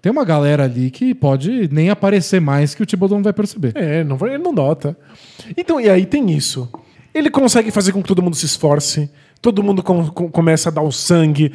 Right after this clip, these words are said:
Speaker 2: o time é levado a sério, o Nets não consegue sentar suas estrelas quando enfrenta o Knicks, mas aí são sempre, tipo, sete pessoas que ele põe em quadra, <laughs> todo mundo com a língua pra fora. E o Austin Rivers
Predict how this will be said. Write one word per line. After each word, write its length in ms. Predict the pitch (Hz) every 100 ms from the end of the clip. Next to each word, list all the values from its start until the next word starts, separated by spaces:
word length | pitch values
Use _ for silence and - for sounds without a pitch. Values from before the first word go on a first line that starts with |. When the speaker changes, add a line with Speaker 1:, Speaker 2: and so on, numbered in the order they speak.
| -
Speaker 2:
o 100 | 247
time 200 | - 254
é 20 | 226
levado 300 | 190 196 160
a 40 |
sério, 640 | - 180 156 156 156 147 - 208
o 80 | 214
Nets 400 | 220 214 240 -
não 80 | 220
consegue 260 | 208 202 180
sentar 260 | 202 196
suas 120 | 190 180
estrelas 300 | - 180 165
quando 140 | 180
enfrenta 280 | 165 170 160
o 40 |
Knicks, 480 | 160 196 190 - - _ _ _
mas 300 | 202 226 214 226
aí 220 | 226 226
são 180 | 240 220
sempre, 300 | - 226 220
tipo, 240 | 247 220 _ _ -
sete 560 | - - 233 254 254 269
pessoas 500 | 269 220 220 220 208
que 60 |
ele 80 | 220
põe 180 | 196 226
em 60 | 226
quadra, 420 | 196 190 185 131
<laughs> 20 |
todo 260 | 202 220 226
mundo 240 | 240 220
com 100 | 226
a 20 |
língua 220 | 226 240
pra 140 | 240 226
fora. 560 | - 190 214 214 151 - - - _ -
E 140 | 220
o 300 | 220 190 170
Austin 340 | 214 - 247 175
Rivers 540 | 165 220 285 220